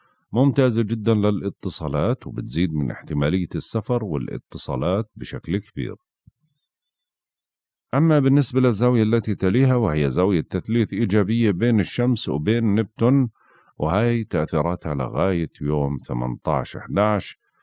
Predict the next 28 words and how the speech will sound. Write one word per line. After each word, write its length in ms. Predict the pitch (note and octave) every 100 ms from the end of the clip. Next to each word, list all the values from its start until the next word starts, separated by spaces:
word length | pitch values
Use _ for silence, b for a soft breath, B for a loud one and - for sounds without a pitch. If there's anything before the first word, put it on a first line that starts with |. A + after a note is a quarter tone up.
| _
هاي 180 | D#2 D2
الزاوية 460 | C2+ D2 C#2+ C2 A1+
بتعزز 560 | - C#2+ F2+ D#2 B1
الخيال 520 | A#1 A1+ - D#2+ F#2 D#2+
الخصب 760 | C2 - A#2+ - G2 C#2 G1+
في 180 | - F#2
مجالات 580 | D#2+ C#2 C2 B1+ C#2 -
الفن 500 | A1 - G#2 A#2 A2+
والابتكار 920 | G2+ B1 G#1+ A1+ - F2 B2 B2+ A#2+
وبتزيد 800 | G#2+ G2 B2 C3 A2+ A#2 A#2 G2+
من 220 | D2 D2
قوة 360 | B1 C2 A1+ A#1+ G#2+
الحدس. 680 | G2+ - - - - - _ _ _ _ _ _ _ _ _ _ _ _ _ _ _ _ _ -
أما 240 | D3+ D#3
بالنسبة 400 | D3 D3 D3 C3+
للزاوية 420 | C3+ A#2+ B2+ C3 A#2+
التي 320 | A#2 A#2 A2
تليها 380 | G#2+ B2+ B2 B2
وهي 320 | A2+ A2+ A2
زاوية 320 | A2 B2 A2+
تثليث 520 | - G#2 G#2 A#2+ A2
إيجابية 560 | G#2 G2 G#2 G#2 B2 A2
بين 240 | G#2 A#2+
الزهرة 440 | G#2 F#2+ A#2 A2+ G#2+
وبين 380 | E2+ A2+ A2+
المشتري، 920 | G#2+ F#2 F#2 A#2 - - A#1+ A1+ G1+ G1+
وهاي 600 | - B1 E2+ F#2+ F2+ F#2+
طبعًا 520 | - F#2+ D#2+ E2+ G2